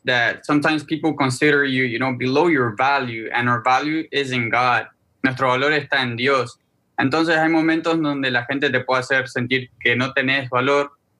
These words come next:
pero si estamos en Dios y nos enfocamos en Dios, nuestro valor en realidad está ahí.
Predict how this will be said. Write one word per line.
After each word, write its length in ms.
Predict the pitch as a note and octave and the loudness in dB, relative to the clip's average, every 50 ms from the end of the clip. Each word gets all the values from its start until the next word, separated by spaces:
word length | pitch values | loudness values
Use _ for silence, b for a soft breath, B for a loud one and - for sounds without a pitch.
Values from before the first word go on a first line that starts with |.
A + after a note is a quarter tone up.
| _ _ _ | _ _ _
pero 240 | B2+ B2 B2+ B2+ B2 | 0 2 2 2 0
si 400 | B2 - C3 B2+ B2 B2 B2 B2 | 0 0 0 0 0 0 0 -2
estamos 460 | B2+ B2 B2 - C#3+ D3 D3+ D3 C#3+ | -2 -2 0 0 0 0 0 -2 -2
en 100 | D3 C3 | -2 0
Dios 220 | C3 D3 D3 D3 - | 0 0 0 -2 -2
y 40 | |
nos 140 | C3 B2 A#2+ | -4 -2 -2
enfocamos 540 | A#2+ A#2+ A#2 - - C3+ C#3+ D3 C#3 B2 - | -2 -2 -4 -4 -2 0 0 0 0 -2 -4
en 160 | A#2+ A#2 A#2+ | -4 -4 -2
Dios, 500 | A#2+ C#3 D3+ E3 D#3+ C3+ B2 B2 B2 - - | 0 2 4 4 4 2 0 -2 -4 -6 -2
nuestro 340 | - B2 A#2+ A#2+ - B2 A#2+ | -2 0 0 0 0 0 2
valor 320 | A#2+ B2 B2+ C3+ D3 C#3+ | 2 2 2 0 -2 -2
en 120 | C#3+ C3+ B2 | -2 -2 -4
realidad 320 | B2 A#2+ A#2+ B2+ C3+ B2+ | -4 -2 -2 -2 -2 -2
está 120 | B2 - C3+ | -2 -2 0
ahí. 260 | C#3+ C#3+ C#3 A#2+ - | 0 0 -2 -4 -8